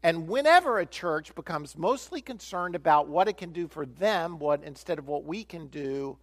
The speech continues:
for the world, I believe that church is shortly in a decaying mode,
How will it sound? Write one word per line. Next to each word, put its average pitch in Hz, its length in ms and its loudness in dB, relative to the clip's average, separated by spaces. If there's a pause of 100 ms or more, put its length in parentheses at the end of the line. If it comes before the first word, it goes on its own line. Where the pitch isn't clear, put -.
(760)
for 151 100 -12
the 131 100 -6
world, 127 640 6 (420)
I 160 120 6
believe 208 300 0
that 180 180 2
church 175 300 -8
is 131 100 -10
shortly 160 840 -2
in 147 300 -8
a 127 320 -2
decaying 143 640 -4
mode, 113 260 -6